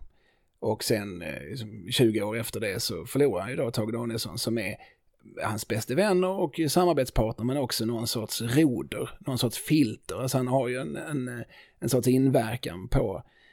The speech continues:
på, eh, Hasse Alfredson. Alltså det, det fanns ju en synergieffekt, ett plus ett blev tre. Och, eh, utan Tage så blev, blev det ju på sin höjd ett då. Så det kan man verkligen säga. Och sen så, eh, fiaskon absolut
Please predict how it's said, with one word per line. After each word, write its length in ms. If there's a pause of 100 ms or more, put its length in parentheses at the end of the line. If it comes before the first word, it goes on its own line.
(280)
på, 340
eh, 300
Hasse 240
Alfredson. 320
Alltså 140
det, 240
det 200
fanns 260
ju 40
en 120
synergieffekt, 1040 (100)
ett 220
plus 180
ett 200
blev 220
tre. 460 (440)
Och, 300
eh, 320 (180)
utan 380
Tage 340
så 120
blev, 420 (640)
blev 220
det 60
ju 320
på 160
sin 140
höjd 260
ett 460
då. 260 (520)
Så 120
det 80
kan 100
man 120
verkligen 320
säga. 320
Och 140
sen 180
så, 240
eh, 1160
fiaskon 600
absolut 600